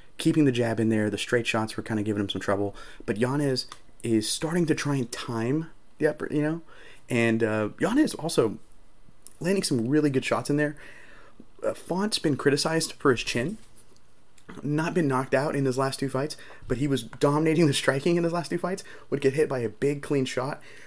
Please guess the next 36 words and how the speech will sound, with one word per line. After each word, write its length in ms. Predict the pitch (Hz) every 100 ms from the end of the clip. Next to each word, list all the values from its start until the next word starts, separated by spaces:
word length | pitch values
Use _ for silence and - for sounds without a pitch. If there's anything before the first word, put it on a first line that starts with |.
| - -
go 140 | 165 160
flying 880 | - - 143 135 185 190 107 110 135 -
across 380 | 117 - 120 -
the 120 | 117
ring 200 | 117 135
like 140 | 127
a 60 | 110
cartoon, 760 | - 131 117 - 156 113 123 - - - - - - -
and 140 | 127 135
then 180 | 139 139
would, 140 | 131
like, 280 | 131 127 -
be 140 | 143
so 320 | 131 - 143
hurt 320 | 135 - 143 131
he 100 | 131
just 220 | 120 -
loses, 540 | 113 127 147 127 113
like, 160 | 113 104
the 80 | 107
next 260 | 117 113
round 680 | 101 107 120 127 120 117 -
or 100 | 113 110
two 280 | - 139 139
or 80 |
three. 420 | 120 127 165 156 113 - - - - -
And 160 | 131
it 80 | 131
happened 400 | 131 131 123 117
in 380 | - 107 107 101
the 200 | 110 107
Jose 260 | 110 117 117
Aldo 200 | 123 151
fight 240 | 170 165
and 240 | 123 120
the 180 | 113 110